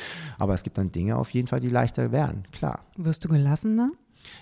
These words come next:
Speaker 1: In vielen Punkten ja, in vielen Punkten, ähm, die neu dann, wie gesagt, sind, neue Felder dann halt auch wiederum nicht. Dann bin ich wieder wie ein Kind und wieder ein Anfänger,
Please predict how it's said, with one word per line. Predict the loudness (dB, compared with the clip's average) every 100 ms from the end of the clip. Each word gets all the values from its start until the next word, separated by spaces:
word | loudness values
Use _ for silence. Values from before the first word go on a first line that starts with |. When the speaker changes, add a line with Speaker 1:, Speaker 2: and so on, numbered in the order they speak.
| -2
Speaker 1:
In | -2
vielen | 2 0
Punkten | 6 6 4 0
ja, | 2 2 2 0
in | -2
vielen | -4 -4
Punkten, | -4 -6 -4 -4 -2 -2 -4
ähm, | -2 -2 -2 -4 -4 -6 -4
die | 0
neu | 2 2
dann, | 2 2
wie | 0
gesagt, | -2 -2 -2
sind, | 0 2
neue | 2 0
Felder | 0 0 0 0
dann | 0 0
halt | -2 -4
auch | -6
wiederum | -4 -2 0 0
nicht. | 0 0
Dann | -2
bin | -2
ich |
wieder | -2 0
wie | 0
ein | 0
Kind | 2 2 2
und | 0
wieder | 2 2
ein |
Anfänger, | 2 2 2 -2 -4